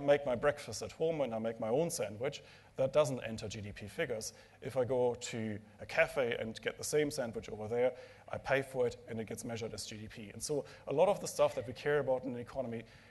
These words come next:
for example, when we, um, deal with, um, families, when, um, mothers raise their children, for example, and stay at home for a few years,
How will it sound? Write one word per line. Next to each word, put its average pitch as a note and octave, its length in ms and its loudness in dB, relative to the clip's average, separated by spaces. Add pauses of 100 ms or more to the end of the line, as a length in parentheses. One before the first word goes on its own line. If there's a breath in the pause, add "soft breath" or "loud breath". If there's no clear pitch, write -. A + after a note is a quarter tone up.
(340 loud breath)
for B2+ 140 2
example, A#2+ 320 0
when B2 260 2
we, A2+ 220 -4 (200)
um, G#2+ 260 -2 (100)
deal C#3 160 4
with, B2 300 -2 (120)
um, G2+ 320 -4
families, C#3 580 0
when, G#2+ 300 -6
um, G#2 420 -4
mothers B2 380 0
raise A2 200 -4
their A#2+ 120 -2
children, E3+ 440 -2
for D3+ 240 0
example, D3+ 360 0
and A#2 120 -4
stay B2+ 180 -4
at A#2+ 80 -6
home C#3+ 180 -2
for C#3 200 -2
a C3+ 40 -6
few C3 200 -8
years, C#3 260 -4